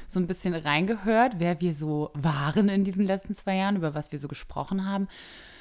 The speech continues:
Ja, und wir haben uns schon extrem weiterentwickelt. Wenn ich überlege, alleine, dass als wir angefangen haben vor zwei Jahren, warst du noch in einer anderen Beziehung. Ich war noch Single. So, jetzt sind wir beide in komplett neuen Konstellationen auch gelandet.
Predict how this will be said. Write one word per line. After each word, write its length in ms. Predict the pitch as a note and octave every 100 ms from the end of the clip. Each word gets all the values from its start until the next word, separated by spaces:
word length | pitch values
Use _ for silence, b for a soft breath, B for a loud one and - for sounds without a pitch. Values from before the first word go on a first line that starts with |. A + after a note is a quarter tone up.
| B B _
Ja, 160 | - A#3
und 100 | F#3
wir 80 | D#3+
haben 140 | D#3+
uns 140 | E3 -
schon 200 | G3 A3+
extrem 400 | G#3+ - A3 G#3
weiterentwickelt. 460 | G#3 G#3+ E3+ F3+
Wenn 100 | F3
ich 100 | F3
überlege, 360 | F3+ E3+ F3+ -
alleine, 420 | F3 E3+ F3 G#3
dass 240 | F3+ F3 -
als 240 | F3 F3
wir 100 | -
angefangen 480 | F3 G3 - G3+ G#3
haben 200 | G3 G3
vor 120 | F#3
zwei 200 | - F#3
Jahren, 200 | F#3+ F#3
warst 200 | F3+ -
du 80 | G3
noch 120 | G#3+
in 140 | F#3
einer 180 | F3 -
anderen 300 | E3 G#3 A#3+
Beziehung. 560 | B3+ - C#4+ D#4 E4+ -
Ich 160 | - -
war 100 | F3+
noch 180 | E3+ -
Single. 580 | - G3 A#3+ D#4 F4 C#4
So, 80 |
jetzt 180 | F#3+ F#3
sind 140 | F#3+ F3
wir 100 | E3
beide 260 | E3 E3
in 100 | D#3+
komplett 360 | E3+ F#3 F3+ E3+
neuen 340 | D3+ D#3+ F3
Konstellationen 1080 | - F#3 - - D3+ - - E3+ G3+ C4 C4+
auch 280 | - B3 -
gelandet. 580 | A#3+ A#3 A#3 B3 B3+